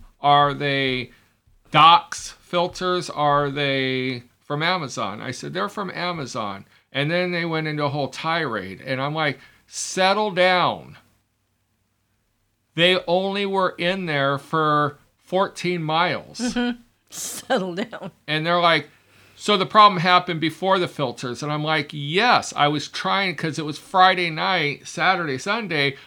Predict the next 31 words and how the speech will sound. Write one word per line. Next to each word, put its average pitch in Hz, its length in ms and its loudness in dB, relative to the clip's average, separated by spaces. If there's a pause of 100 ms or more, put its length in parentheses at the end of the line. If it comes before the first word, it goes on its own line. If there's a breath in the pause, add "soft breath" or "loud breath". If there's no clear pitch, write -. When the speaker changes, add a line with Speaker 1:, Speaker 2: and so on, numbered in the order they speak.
Speaker 1:
I 214 100 4
was 220 140 0
trying 160 240 -6
to 156 60 -6
pre-diagnose 165 960 -2
it 143 300 -2 (320 soft breath)
because 180 400 0
you 240 120 -4
guys 180 280 -2
weren't 170 160 -6
even 175 100 -6
gonna 175 160 -4
look 247 400 -8
at 151 160 -2
it 120 60 -8
until 127 280 -6
Monday 139 380 -4
at 143 100 -6
the 151 80 -10
soonest. 254 720 -8 (400 soft breath)
And 170 180 -4
we 226 80 -4
gotta 233 200 0
get 147 140 -4
back 151 240 2
to 156 100 -2
Indiana." 165 680 -6 (160)
Speaker 2:
Mm-hmm. 220 440 -6 (1040)
Speaker 1:
And 160 720 -2
so, 165 640 -2 (1160 soft breath)
um, 143 720 2